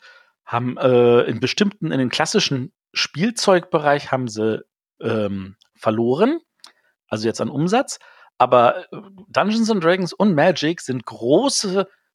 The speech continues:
Zugewinne und, äh, machen dickes Plus. Das soll heißen,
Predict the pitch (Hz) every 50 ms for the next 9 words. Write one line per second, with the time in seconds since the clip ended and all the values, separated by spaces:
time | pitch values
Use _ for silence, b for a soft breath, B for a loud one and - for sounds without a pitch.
0 | _ _ _ - - - 175 170 160 147 131 131 135 139 139 135 135 135 135 -
1 | - 131 123 123 120 - - - 127 120 117 117 117 117 - - 120 117 - 135
2 | - 117 - - - - 107 98 - - - _ _ _ _ _ _ _ _ _
3 | _ _ _ _ _ _ _ _ _ _ _ _ _ _ _ _ _ _ _ _
4 | - 110 - 123 113 - 107 120 139 143 - 160 151 147 147 143